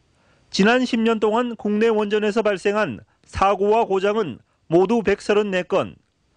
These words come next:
전기와 기계 결함에 이어 인적 실수가 가장 많았고 이 가운데 인적 실수 때문에 원전이 멈추기까지 한 사례도 열 건이나 되는 것으로 나타났습니다. 또 한 곳에 여러 개의 원자로가 몰려있는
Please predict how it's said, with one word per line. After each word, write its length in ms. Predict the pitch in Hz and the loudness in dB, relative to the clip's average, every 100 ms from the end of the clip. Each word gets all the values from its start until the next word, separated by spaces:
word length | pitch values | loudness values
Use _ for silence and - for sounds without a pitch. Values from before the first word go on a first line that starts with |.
| _ _ _ | _ _ _
전기와 560 | - 190 208 208 226 233 | 0 0 0 0 0 0
기계 300 | - 202 202 | -4 -4 0
결함에 340 | 202 208 214 | 0 2 -2
이어 400 | 202 208 139 - _ _ _ - | -2 -2 -2 -6 _ _ _ -2
인적 360 | 220 208 226 | 0 2 0
실수가 480 | - 226 202 202 226 | 0 -6 -2 0 0
가장 360 | 226 185 208 220 | 0 -2 0 0
많았고 580 | 175 185 180 185 101 - _ _ _ _ _ | 0 0 0 -2 -2 -8 _ _ _ _ _
이 80 | 196 | 2
가운데 440 | 202 196 190 220 | 2 2 0 0
인적 340 | 226 208 233 214 | 0 -4 -4 -4
실수 260 | 220 202 | -6 -6
때문에 520 | 214 208 214 208 117 - _ _ - | 0 0 2 0 -2 -10 _ _ 0
원전이 460 | 185 190 208 247 | 0 2 0 0
멈추기까지 680 | 196 185 185 214 208 220 190 | -2 -4 -4 -6 0 0 2
한 140 | 220 233 | -2 0
사례도 540 | 196 196 202 175 85 _ _ _ - | -2 0 0 -2 -4 _ _ _ 2
열 140 | 180 | 2
건이나 360 | 185 208 214 220 | 2 0 2 0
되는 220 | 196 202 | 0 -2
것으로 320 | 202 185 208 | -4 0 0
나타났습니다. 840 | 208 196 180 175 - 175 151 90 - _ _ _ _ - - - - - - - | 0 -2 -2 -2 -2 -2 0 -2 -6 _ _ _ _ -18 -16 -16 -16 -12 -12 0
또 140 | 233 | 2
한 200 | 214 220 | 2 2
곳에 320 | 220 214 254 240 | 0 0 0 0
여러 180 | 196 | 0
개의 220 | 202 220 233 | 0 2 2
원자로가 500 | 202 202 202 208 220 | 0 0 0 2 0
몰려있는 680 | 190 190 196 202 214 117 | 0 0 -2 -2 -4 -6